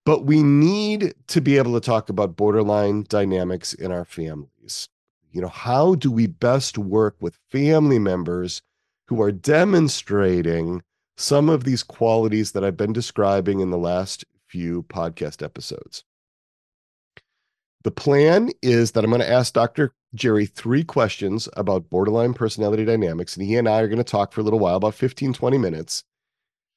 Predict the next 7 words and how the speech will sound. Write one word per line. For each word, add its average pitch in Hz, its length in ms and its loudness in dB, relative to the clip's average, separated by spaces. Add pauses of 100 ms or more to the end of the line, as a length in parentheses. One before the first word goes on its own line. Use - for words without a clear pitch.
(140)
just 170 300 2
to - 80 -2
set 135 220 0
a 123 40 2
frame. 87 380 -4 (640)
And 120 320 2
I, 120 140 0